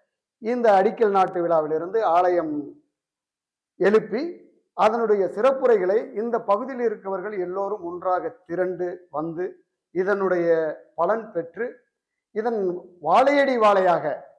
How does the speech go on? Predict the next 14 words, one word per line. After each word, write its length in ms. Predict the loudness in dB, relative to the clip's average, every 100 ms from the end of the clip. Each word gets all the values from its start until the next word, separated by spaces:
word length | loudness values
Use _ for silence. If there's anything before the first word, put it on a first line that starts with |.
| _ _ -2
வரக்கூடிய 480 | 2 2 0 0 2
சந்ததியர்கள் 640 | 0 -2 -2 0 -2 -4 -6
எல்லோருக்கும் 800 | -8 -2 2 2 2 -4 -12 -12 _ _ _ _ _ _ _ _ -4
இது 140 | 0
வந்து 180 | 0 0 -4
பயனுள்ளதாக 720 | 0 4 4 4 2 2 2 0
அமையணும். 420 | -2 -4 -6 -10 -16 _ _
அதேபோல் 640 | -8 -2 0 0 0 -4 -6 -18 _ _ -12
இந்த 240 | -8 -4 -4
பகுதியில் 520 | -2 -2 0 -2 -4 -12 -20 _ _ _ _ _ _ _ _ -8
குறிப்பா 300 | -6 0 0 0
தமிழ்நாடு 680 | -4 -2 0 2 4 2 0
முழுவதும் 500 | -2 0 0 -2 -10 -10
இருக்கக்கூடிய 640 | -8 -8 -10 -10 -8 -4